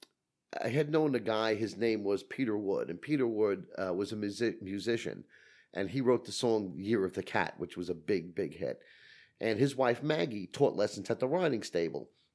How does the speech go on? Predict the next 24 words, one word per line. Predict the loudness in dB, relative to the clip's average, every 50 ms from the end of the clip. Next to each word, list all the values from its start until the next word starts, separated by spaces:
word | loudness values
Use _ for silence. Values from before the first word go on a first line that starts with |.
| _ -6 0
And | 2 2 4
I | 4 4
had | 4 4 4 4
a, | 2
the | 0 2 0 0
big | 0 2 4 4 4 4 4
thing | -2 -2 -2 -2 -2
for | -6 -6
Maggie. | -4 -2 -2 -2 -2 -4
She | -6 -8 -6 -6
was | -6 -6
British, | -8 -6 -2 2 2 4 6 6 6 4 4 0
she | -6 -6
was | -4 -4
a | -4
little | -2 -2 -2 0 0
older, | 2 2 2 2 2 0 0
and | 0 0
I | 0
had | 0 -2
a | -2
thing | -2 -4 -4 -4 -4
for | -6 -6 -4 -4
her. | -2 -2 -2 -4